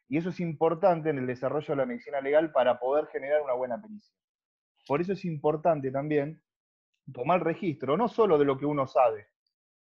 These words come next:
porque después eso lo va a tener que transmitir y fi-, fijarse también el canal. No, no es lo mismo poner "consume alcohol" que poner "refiere que el paciente consume alcohol", o "refiere que consume alcohol".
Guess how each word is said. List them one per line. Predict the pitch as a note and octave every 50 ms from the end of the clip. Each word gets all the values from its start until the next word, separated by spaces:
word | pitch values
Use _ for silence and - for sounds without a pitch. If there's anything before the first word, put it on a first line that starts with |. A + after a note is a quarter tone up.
| _ _ _
porque | A#2+ A#2 A2+ A#2 B2
después | B2 A#2+ - D#3+ E3
eso | E3+ D#3 F3 D#3
lo | C#3+
va | C#3+ C#3+
a |
tener | C3+ C#3 D3
que | C#3+ C#3
transmitir | C3+ C3 B2+ C3 B2+ B2+ E3 F3
y | E3+
fi-, | C#3+ - C3 - _ C3
fijarse | - B2 C#3 D#3 - -
también | - B2 C3+ D3 D3
el | C3+ A#2+
canal. | - - C#3+ D3+ A#2+ - - _ _ _ _ _ _
No, | - C3+ C#3+ D3+ D3+
no | C#3 D3+
es | F3 E3
lo | E3+ D#3+
mismo | F3 E3 D3 B2
poner | C3+ C#3+ C#3+ A#2+ A#2 -
"consume | - C3 C3+ C3+ - - G#3+ G3+ F3 D#3
alcohol" | D3+ D#3 D#3 F#3 F#3+ F3+ F3+ F#3+ - _ _ _
que | - C#3+
poner | A#2 A#2+ C3 D3 D#3 D#3
"refiere | - C#3+ - - F#3 F3+ E3+ E3 D#3+ D#3+ D#3 D3+ -
que | -
el | B2+ A#2
paciente | B2+ C3 C3 - D3+ D3+ D3 C#3+ D3 C3
consume | A2+ A2 - B2+ B2+ C3
alcohol", | C#3+ F3+ F3 B2 G2 - _ _ _ _
o | - C3+
"refiere | A#2+ B2+ C3 B2+ - E3 D#3+ D#3+ D#3 D3+
que | C3 A2+
consume | A#2 A2+ A2+ - C3 C3+
alcohol". | C#3+ D3+ F3 E3+ C3+ G2+ -